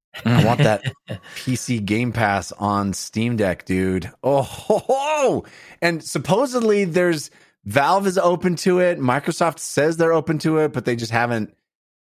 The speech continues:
Speaker 1: done it yet. They, uh, so, but I, ooh, if that happens,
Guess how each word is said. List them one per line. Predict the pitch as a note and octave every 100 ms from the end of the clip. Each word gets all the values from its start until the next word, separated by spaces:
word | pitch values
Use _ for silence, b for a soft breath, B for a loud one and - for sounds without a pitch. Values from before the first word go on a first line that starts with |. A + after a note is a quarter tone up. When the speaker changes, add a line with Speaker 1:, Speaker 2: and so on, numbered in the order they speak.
| _ _
Speaker 1:
done | A#2 C#3+
it | E3+ E3+
yet. | D#3+ D#3 D#3 D3+
They, | C3 A#2+ A2+ A#2
uh, | - - -
so, | - F#2
but | E2 F#2+ - G2+ -
I, | F#2 F#2+
ooh, | F2+ D2 G2 A2
if | F2 E2 -
that | B2+ C#3
happens, | C#3 C#3 G#2+ F2+ E2+ -